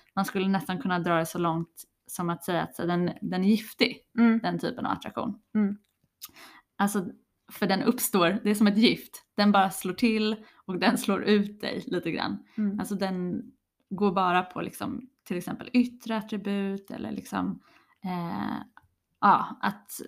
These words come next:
Speaker 1: att någon är intresserad av en,
Speaker 2: Mm.
Speaker 1: snarare än att faktiskt lära känna en människa.
Speaker 2: Ja, men precis. Och det som är jätteviktigt att säga också är ju att om det börjar med en giftig attraktion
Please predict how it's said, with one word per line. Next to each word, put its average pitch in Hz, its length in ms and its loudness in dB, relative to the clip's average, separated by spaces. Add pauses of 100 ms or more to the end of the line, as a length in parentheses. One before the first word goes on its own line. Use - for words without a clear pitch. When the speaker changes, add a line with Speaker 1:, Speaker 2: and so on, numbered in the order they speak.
(200)
Speaker 1:
att 196 140 -2
någon 180 300 2
är 185 340 0
intresserad - 720 0
av - 180 -4
en, 208 200 0 (140)
Speaker 2:
Mm. 208 300 2
Speaker 1:
snarare 180 560 4
än 165 160 -2
att 165 100 -8
faktiskt - 340 -6
lära 170 160 -2
känna 165 400 0
en 160 80 0
människa. - 420 -6 (380)
Speaker 2:
Ja, 226 60 0
men 226 160 0
precis. - 560 -2 (240)
Och 214 100 4
det 226 80 10
som 226 140 2
är 214 60 4
jätteviktigt 254 680 4
att 185 80 0
säga - 280 2
också 180 140 0 (840)
är 202 380 6
ju 196 100 4
att 185 360 -4 (800)
om 233 400 6 (260)
det 226 140 6
börjar 277 400 8
med 190 140 4
en 185 100 0
giftig - 280 -2
attraktion 202 580 2